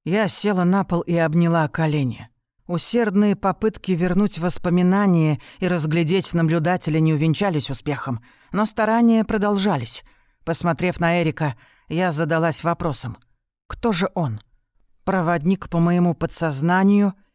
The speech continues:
или безжалостный маньяк-психопат? Может ли он быть и тем, и другим? Добро и зло превратились в извращенные коктейли в этом человеке, хотя чего греха таить, во мне тоже. Я совсем забыла о том,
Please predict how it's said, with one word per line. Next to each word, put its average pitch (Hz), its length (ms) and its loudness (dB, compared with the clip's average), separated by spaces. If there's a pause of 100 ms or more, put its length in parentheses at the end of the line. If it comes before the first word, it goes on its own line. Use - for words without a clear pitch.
или 180 240 0
безжалостный 165 880 0
маньяк-психопат? 160 1300 -2 (440)
Может 233 460 2
ли 226 140 2
он 208 280 4
быть - 260 -2
и 202 100 -2
тем, 196 300 0
и 202 160 0
другим? 165 600 0 (360)
Добро 160 460 0
и 175 160 -2
зло 160 320 0
превратились 160 640 0
в 156 100 -2
извращенные 160 720 0
коктейли 165 500 -2
в 139 100 -2
этом 151 240 -2
человеке, 151 640 -2 (200)
хотя 190 280 -2
чего 208 340 0
греха 226 380 0
таить, 131 460 -6 (280)
во 175 220 2
мне 175 220 2
тоже. 156 420 -2 (480)
Я 175 320 0
совсем 170 480 -2
забыла 160 540 0
о - 180 -4
том, 180 380 0